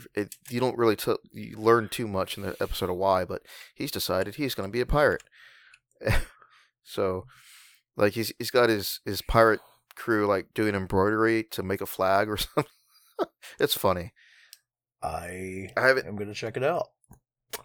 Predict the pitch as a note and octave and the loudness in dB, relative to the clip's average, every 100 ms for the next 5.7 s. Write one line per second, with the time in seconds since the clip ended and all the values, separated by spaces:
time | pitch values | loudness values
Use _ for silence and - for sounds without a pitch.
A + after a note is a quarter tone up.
0 | - - - - A#2+ C#3 B2+ - - B2+ | -20 -20 -20 0 4 4 2 -4 -4 -4
1 | A#2+ B2 C3+ C3 B2 - A#2+ A#2+ C3 C3+ | -6 -4 0 0 0 2 0 0 -2 -2
2 | B2 G#2 B2+ - - - - A2 G#2+ A2+ | 0 0 0 -4 -18 -16 -8 -6 -2 0
3 | A#2+ C#3+ - - - - G#2 G2 G2+ - | 0 -2 -16 -20 -20 -2 2 2 0 -2
4 | A#2 - G#2 G2+ - F#2+ - - G2+ G2 | -6 -6 -8 -8 -6 -6 -6 -6 -2 -2
5 | F2+ E2+ - - F2+ F2 F2 | -2 -6 -8 -6 -6 -8 -12